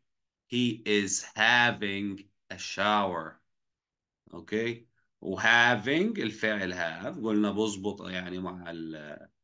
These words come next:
مع ال meals of the day، الوجبات، having a breakfast، ومع الشاور، having a lunch، having a dinner، or a shower، أوكي؟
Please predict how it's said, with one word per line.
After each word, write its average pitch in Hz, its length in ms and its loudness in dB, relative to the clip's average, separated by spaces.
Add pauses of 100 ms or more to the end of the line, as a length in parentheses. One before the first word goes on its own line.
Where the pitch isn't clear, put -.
(720)
مع 92 220 -2
ال 90 440 -4 (160)
meals 117 260 4
of 101 200 -2
the 92 160 -6
day، - 40 -2
الوجبات، 120 1040 0
having 95 420 0
a 90 60 -6
breakfast، 151 960 0 (440)
ومع 98 580 0
الشاور، 90 580 0
having 98 400 2
a 90 80 -2
lunch، 101 400 0
having 87 300 -6
a 85 140 -6
dinner، 104 280 -2 (500)
or 92 200 2
a - 160 -4
shower، - 40 -6
أوكي؟ 85 800 -4